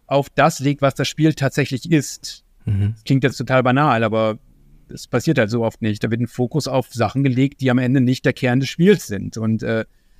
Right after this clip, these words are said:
Speaker 1: alle solche Dinge. Und was man nicht tun sollte, ist, ähm, ist ganz schlicht und ergreifend lügen, ist einfach Dinge <laughs> sagen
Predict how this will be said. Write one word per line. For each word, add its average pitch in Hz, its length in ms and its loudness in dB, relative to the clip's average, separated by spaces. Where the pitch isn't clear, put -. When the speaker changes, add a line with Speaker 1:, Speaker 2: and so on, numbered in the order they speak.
Speaker 1:
alle 139 180 4
solche 151 200 2
Dinge. 127 300 4
Und 104 160 2
was 120 120 0
man 113 140 0
nicht 156 220 0
tun 156 220 0
sollte, 123 320 2
ist, 151 520 -2
ähm, 143 500 0
ist - 480 0
ganz 107 280 4
schlicht - 240 -4
und 107 60 0
ergreifend 104 400 2
lügen, 110 380 4
ist - 300 -16
einfach 104 260 -8
Dinge 110 260 -2
<laughs> - 0 -
sagen 170 1200 2